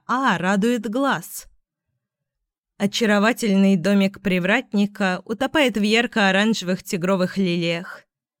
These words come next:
Двое охранников в черном проверили документы, прежде чем пропустить лимузин на территорию.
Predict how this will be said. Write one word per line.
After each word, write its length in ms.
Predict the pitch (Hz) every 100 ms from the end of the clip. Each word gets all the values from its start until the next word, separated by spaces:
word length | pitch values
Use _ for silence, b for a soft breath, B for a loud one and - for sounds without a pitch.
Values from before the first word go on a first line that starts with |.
| _ _ _ _ _ _ _ _ _ _ _ -
Двое 380 | 175 214 226 214
охранников 580 | - 302 254 196 190
в 60 | -
черном 600 | - - 180 156 160 165
проверили 540 | 180 220 254 294 269
документы, 840 | 254 202 - 294 254 185 170 - 170
прежде 480 | - 202 214 202 185
чем 260 | - 240
пропустить 640 | 202 202 185 196 - 226 -
лимузин 680 | 208 185 185 190 220 220 185
на 100 | 185
территорию. 920 | - 190 214 - 170 165 160 165